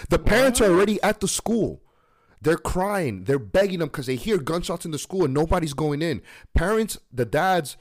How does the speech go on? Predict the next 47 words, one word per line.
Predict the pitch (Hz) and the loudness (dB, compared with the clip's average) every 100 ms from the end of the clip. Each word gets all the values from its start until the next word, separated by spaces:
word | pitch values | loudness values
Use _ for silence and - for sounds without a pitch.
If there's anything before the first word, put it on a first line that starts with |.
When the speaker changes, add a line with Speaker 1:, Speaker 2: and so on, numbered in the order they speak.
| _ | _
Speaker 1:
started | - - 147 147 | -12 -6 -4 -2
getting | 151 160 | -4 -4
together | - 151 156 | -6 -4 -4
saying, | - 135 | -6 -6
"Well, | 120 | -6
we're | 127 | -4
gonna | 156 151 | -4 -6
fucking | - 147 117 | -6 -6 -6
bum | 139 139 | -6 -6
rush | 135 | -8
the | 120 | -12
school." | - 160 | -8 -4
I | 107 175 | -2 -2
have | 202 | -2
a | |
video. | 139 185 139 | 0 2 2
I'm | 131 | 2
gonna | 131 | -2
send | - 139 | -4 -10
it | 107 | -12
to | - | -16
you. | 76 - _ _ _ - | -20 -20 _ _ _ -6
"We're | 135 | -2
gonna | 165 156 | 0 2
bum | 170 165 | 2 2
rush | 160 | -2
the | - | -4
school. | 165 143 | -2 0
We're | 147 | 0
gonna | 143 131 | -4 -4
go | 131 147 | -2 -2
in." | 107 - _ | -4 -8 _
They | - 143 | 0 2
were | 180 | 2
about | 160 160 | 0 -4
to | |
turn | 123 156 | -4 -4
on | 151 | -2
the | 143 | -2
parents. | 226 262 90 - - - - | -2 -2 -6 -10 -20 -20 -6
While | 123 127 110 | -2 0 -2
kids | - 233 233 | -2 -2 -2
are | |
dying | 139 151 202 220 | -2 -2 -2 -2
in | 196 | -4
the | 151 | -6
school, | - 277 262 175 185 | -6 -4 -2 -2 -6